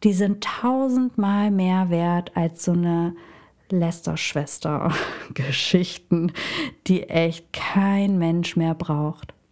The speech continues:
Wir sind alle viel zu weit entwickelt dafür, als dass wir uns noch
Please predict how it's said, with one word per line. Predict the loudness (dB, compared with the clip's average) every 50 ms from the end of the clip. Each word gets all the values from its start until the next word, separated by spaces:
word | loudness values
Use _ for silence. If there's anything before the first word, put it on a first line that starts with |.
| -20 _ _ _ _ _ _ _ _ _ _ _ _ _ _ -20 -20 -20 -20 -20 -12 _
Wir | 0 0 2
sind | 2 0 0 0
alle | 0 0 0 0 -2
viel | -4 -6 -4 0 0 2 2 2 0
zu | -2 0 -2 0 2
weit | 2 2 2 2 0
entwickelt | 0 0 0 0 0 0 0 -2 -2 -2
dafür, | -2 -2 0 0 0 0 2
als | 0 0 -2 -2 0
dass | 0 0 0 0 0 -2
wir | 0 2
uns | 2 0 2 2
noch | 2 2 2 0